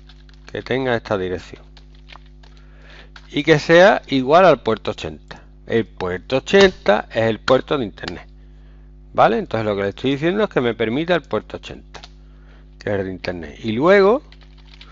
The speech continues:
en la lista de acceso, cien, permitir el protocolo U D P a cualquier servidor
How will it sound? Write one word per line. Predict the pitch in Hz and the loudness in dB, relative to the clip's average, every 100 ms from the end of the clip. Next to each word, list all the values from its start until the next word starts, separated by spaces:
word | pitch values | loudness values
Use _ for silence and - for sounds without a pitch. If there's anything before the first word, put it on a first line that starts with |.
| - - - - - | -20 -20 -20 -20 -6
en | 117 117 | -2 0
la | 104 | 0
lista | 101 - 113 | -4 -4 -2
de | 107 | 0
acceso, | 117 - 175 180 - 196 262 - - - - - - - - - - - - - - - - - - - - - - - - - | -2 0 0 0 -2 -4 -4 -14 -20 -20 -20 -20 -20 -20 -20 -20 -20 -20 -20 -20 -20 -20 -20 -20 -20 -20 -20 -20 -20 -20 -20 -20
cien, | - - 156 165 165 226 262 - - - - | -16 -4 0 2 0 -2 -8 -16 -20 -20 -4
permitir | 143 151 160 170 160 180 190 180 254 - - - - - - - - - - - - - - - | 2 2 4 0 0 0 0 -2 -4 -12 -20 -20 -20 -20 -20 -20 -20 -20 -20 -20 -20 -20 -14 -2
el | 120 120 117 110 | 2 4 2 0
protocolo | - 113 107 110 135 123 | -4 -4 -2 0 0 0
U | 101 117 | -2 0
D | 127 | 0
P | - 175 240 269 - - - - | 2 2 2 -4 -20 -20 -20 -6
a | 120 | -4
cualquier | 113 113 - 120 113 | -2 -4 -2 -4 -4
servidor | - 123 127 135 156 92 | -2 -2 0 2 2 2